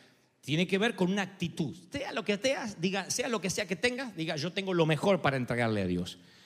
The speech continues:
Porque la honra básicamente quita el espíritu de orfandad.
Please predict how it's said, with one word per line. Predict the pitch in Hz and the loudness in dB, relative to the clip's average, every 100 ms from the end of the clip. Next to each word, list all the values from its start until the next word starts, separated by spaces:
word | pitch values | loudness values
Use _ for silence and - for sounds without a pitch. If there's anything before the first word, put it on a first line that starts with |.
| _ | _
Porque | - - | -14 -4
la | 302 302 | 2 4
honra | 311 285 254 254 | 4 4 4 2
básicamente | - 240 240 247 226 220 | 0 0 0 2 0 -2
quita | - 294 - 254 247 - - _ _ _ _ | -2 -2 2 0 0 -12 -20 _ _ _ _
el | 220 233 | 0 2
espíritu | 202 - - 311 294 - 160 | 2 0 0 2 2 2 2
de | 143 | 2
orfandad. | 127 110 107 107 95 | 0 -2 -2 0 -2